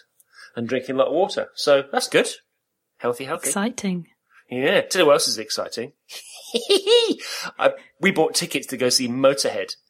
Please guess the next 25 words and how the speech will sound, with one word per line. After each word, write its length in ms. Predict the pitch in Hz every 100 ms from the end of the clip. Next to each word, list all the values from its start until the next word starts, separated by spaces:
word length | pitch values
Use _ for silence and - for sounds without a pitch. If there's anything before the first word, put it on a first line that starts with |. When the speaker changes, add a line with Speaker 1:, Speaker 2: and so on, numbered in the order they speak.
| _ _
Speaker 1:
in 120 | 117
Manchester, 580 | 117 120 113 - 117 107 - _ _ _ 117
Manchester 380 | 113 113 -
Apollo, 280 | - 110 98 - _ _ _ _ _ 160
on 100 | 165
my 100 | 165
birthday, 380 | 185 190 120 110
twentieth 300 | 143 135 139
of 60 |
November. 360 | 135 156 135 - _ _ _ _ _ _ _ _
Speaker 2:
I 80 | 285
Speaker 1:
It's 120 | 339
gonna 200 | - 311
be 60 | 226
Speaker 2:
didn't 120 | 233
Speaker 1:
great. 160 | - -
Speaker 2:
think 280 | 220 214
you 160 | 220 196
were 240 | 190 196 196
a 60 | - _ -
motorbike 560 | 196 202 - 190 208 -
fan. 300 | 196 214 233 _ _ _ _ _ _ _ -
Speaker 1:
I 300 | - - 151
love 300 | 160 175 143
Motorhead. 580 | 156 151 151 143 127